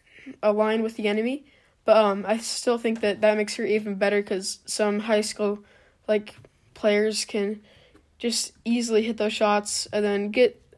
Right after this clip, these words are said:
the little hatchling, and sh-, Eve's unstoppable right now.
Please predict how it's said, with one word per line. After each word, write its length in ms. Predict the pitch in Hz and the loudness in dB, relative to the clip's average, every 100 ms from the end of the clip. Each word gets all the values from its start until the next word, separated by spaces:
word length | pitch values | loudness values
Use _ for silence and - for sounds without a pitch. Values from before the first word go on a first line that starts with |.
| _ - | _ -6
the 140 | 226 | -4
little 600 | 220 220 214 208 202 202 - _ - - - - | -2 0 2 2 2 -2 -12 _ -20 -20 -16 -2
hatchling, 720 | 214 220 220 208 202 202 202 | -2 0 0 0 0 0 -2
and 200 | 185 196 _ _ _ _ _ _ _ | -6 -10 _ _ _ _ _ _ _
sh-, 240 | - - - | -12 -12 -4
Eve's 380 | 254 302 254 - | 2 2 2 -4
unstoppable 840 | 220 220 214 - 208 208 202 180 175 | -4 -2 -4 0 0 0 -4 -4 -4
right 180 | 175 | -4
now. 260 | 180 175 | -4 -6